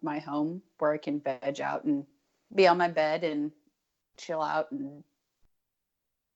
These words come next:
cuddle up with my pup or watch T V.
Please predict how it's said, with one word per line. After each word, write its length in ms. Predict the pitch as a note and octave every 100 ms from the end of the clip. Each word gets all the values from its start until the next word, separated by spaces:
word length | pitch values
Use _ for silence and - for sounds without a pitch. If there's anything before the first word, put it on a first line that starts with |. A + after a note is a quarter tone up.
| _ _ _ _ _ _ _ _
cuddle 300 | - C4+ B3
up 180 | A#3+ A#3+
with 140 | B3
my 140 | A#3 G#3+
pup 480 | - G3 G3+ A3 F#3
or 240 | E3+ F3
watch 360 | E3+ F3 F3 -
T 160 | G3+
V. 400 | F3 D3+ E3 F#3+